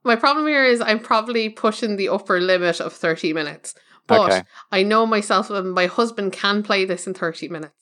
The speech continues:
Speaker 1: <laughs> So we're
Speaker 2: Okay.
Speaker 1: going with a
Speaker 2: <laughs> It's
Speaker 1: two-player,
Speaker 2: possible.
Speaker 1: thirty minutes.
Speaker 2: Okay.
Speaker 1: <laughs> So I'm gonna go with one of my favorite dice games of all time. Um, the game I should not love, but I do.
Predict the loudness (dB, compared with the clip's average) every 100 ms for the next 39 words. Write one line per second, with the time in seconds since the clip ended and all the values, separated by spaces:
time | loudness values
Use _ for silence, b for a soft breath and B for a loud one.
0 | _ _ _ -10 0 2 2 2 2 2
1 | 4 4 2 2 2 2 2 2 2 -2
2 | -4 -6 0 2 2 0 2 2 2 2
3 | 2 0 -8 -4 -6 B B -6 0 2
4 | 2 2 0 2 0 2 0 0 0 0
5 | 2 2 0 0 -2 -2 -2 0 0 0
6 | -4 -6 -6 -2 0 2 0 -2 0 2
7 | 2 0 -4 0 2 0 -2 -6 -6 0
8 | 0 4 2 6 4 4 -2 -18 -4 0
9 | 0 0 0 -2